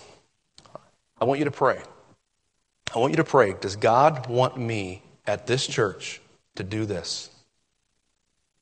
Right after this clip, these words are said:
If God wants you at this church, he wants you to do this. I'm not ready to kick anybody out. We don't need to lose anybody else.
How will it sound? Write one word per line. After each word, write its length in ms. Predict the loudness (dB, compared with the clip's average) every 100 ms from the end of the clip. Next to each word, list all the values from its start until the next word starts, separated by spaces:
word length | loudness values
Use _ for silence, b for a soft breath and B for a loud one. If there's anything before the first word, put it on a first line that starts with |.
| _ _ _ _
If 160 | 0 8
God 220 | 8 8
wants 280 | 6 2 2
you 120 | 2
at 120 | 2
this 140 | -2
church, 540 | -2 0 0 -4 -12 -16 _ _
he 100 | -2
wants 280 | 0 0 0
you 80 | -4
to 60 |
do 180 | -2 -2
this. 400 | -2 -6 -10 -12 _ _ _ _ _ _ _ _ _ _ _ _
I'm 120 | 6
not 180 | 8 8
ready 200 | 8 6
to 60 | 4
kick 280 | 4 4 6
anybody 400 | 6 8 10 10
out. 400 | 8 8 0 2
We 80 |
don't 160 | 2 4
need 160 | 4 4
to 60 |
lose 280 | 4 4 4
anybody 400 | 2 2 0 0
else. 380 | -2 -4 -8